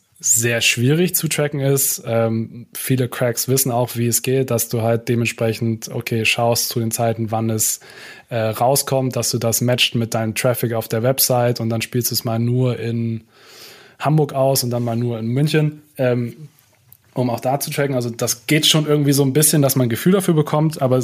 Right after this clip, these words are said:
das, also die Herausforderung hört sich sehr ähnlich an. Ähm,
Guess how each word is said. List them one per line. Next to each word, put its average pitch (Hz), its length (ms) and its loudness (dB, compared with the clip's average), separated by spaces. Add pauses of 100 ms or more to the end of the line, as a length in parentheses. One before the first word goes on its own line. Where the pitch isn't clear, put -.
(140)
das, 120 240 0
also 117 140 -2
die 107 140 -4
Herausforderung 127 800 0
hört 117 140 2
sich 98 160 -6
sehr 98 260 -10
ähnlich 123 380 -2
an. - 100 -18 (460)
Ähm, 104 520 -4